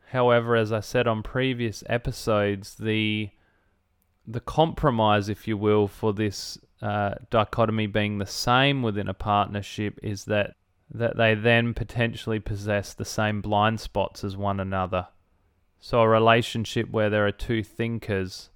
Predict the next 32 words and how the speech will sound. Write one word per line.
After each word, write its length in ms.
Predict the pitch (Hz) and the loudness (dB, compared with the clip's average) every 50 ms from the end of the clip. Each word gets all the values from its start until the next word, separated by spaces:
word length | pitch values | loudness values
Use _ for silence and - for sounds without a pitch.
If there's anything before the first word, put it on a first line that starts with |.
| _ _ _ _ _ _ _ _ _ - | _ _ _ _ _ _ _ _ _ -10
uh, 180 | 104 101 - - | -8 -6 -6 -4
may 260 | 107 107 110 110 110 | -2 0 2 2 2
have 180 | 107 110 101 | 2 0 0
a 80 | 104 101 | 0 -2
weakness 560 | 98 101 110 120 120 - 117 110 104 - - | 0 2 0 0 0 -2 -4 -4 -4 -4 -4
within 280 | - 110 101 104 101 98 | -6 -4 -2 -2 -2 -2
their 160 | 101 98 95 | -2 -2 0
relationship 1000 | 98 95 95 98 98 104 101 - - - 104 101 - - - 104 101 98 - - | 0 0 0 2 0 0 0 -4 -8 -8 -8 -8 -8 -8 -6 -6 -6 -6 -8 -8
on, 480 | - 101 104 101 101 98 98 98 95 98 _ _ - _ _ _ _ _ _ _ _ _ _ - | -4 -2 -2 0 -2 -2 -4 -8 -10 -12 _ _ -20 _ _ _ _ _ _ _ _ _ _ -14
uh, 160 | - 101 98 - 104 | -10 -10 -10 -10 -6
dealing 460 | - 117 110 110 110 110 110 107 107 | -2 0 2 2 2 2 0 -2 -2
with 320 | 107 107 104 104 101 98 101 | 0 0 0 0 -2 -4 -2
theirs 400 | 104 107 104 104 104 104 98 98 | 0 2 4 4 4 2 0 -2
and 140 | 104 98 98 | -2 0 0
other 180 | 98 101 104 | 0 0 -2
people's 420 | - - 107 104 - - 110 98 101 | -2 -2 -4 -4 -2 -4 -6 -6 -4
emotional 640 | 98 98 101 101 104 98 - - 104 101 98 98 | -4 -2 0 0 -2 -2 -6 -8 -8 -6 -6 -2
world 440 | 101 104 101 101 95 90 90 90 - | 0 2 2 2 2 0 -2 -6 -8
because 520 | - 98 - - 104 98 98 95 92 - _ _ _ _ _ _ _ _ - | -10 -10 -6 -2 -2 -2 -2 -2 -6 -10 _ _ _ _ _ _ _ _ -4
neither 440 | 117 113 110 107 107 107 98 104 | 2 4 6 8 6 6 4 0
party 680 | - - - 107 104 101 101 98 101 101 98 95 92 - _ _ _ _ _ _ _ _ _ _ _ - - | -2 -2 0 2 4 4 4 2 0 -2 -4 -6 -10 -12 _ _ _ _ _ _ _ _ _ _ _ -16 -8
kinda 260 | - 107 98 101 98 | -6 -4 -2 -2 -2
has 260 | 98 104 104 101 98 | -2 -4 -4 -4 -2
that 160 | 104 101 98 | -2 0 0
as 160 | 98 101 98 - | 0 0 -2 -2
their 160 | 98 95 95 | -4 -4 -4
primary 920 | - - - 110 104 98 101 101 101 101 101 101 101 98 98 95 92 - _ _ _ _ _ _ | -4 -4 -2 0 0 0 0 0 0 0 0 0 0 -2 -2 -4 -6 -10 _ _ _ _ _ _
focus 720 | _ - - 120 110 107 104 - - 107 98 95 - - - | _ -6 2 2 4 4 2 -2 -4 -6 -6 -6 -6 -6 -6
or 160 | 101 98 95 | -4 -4 -6
strength 480 | - - - 117 104 101 98 - - - | -8 -4 0 0 0 0 -2 -6 -8 -6
or 160 | 104 98 98 | -4 -4 -4
impulse. 640 | 98 104 101 - 104 95 90 90 - - - - | -4 -6 -6 -4 -4 -4 -4 -4 -8 -14 -20 -20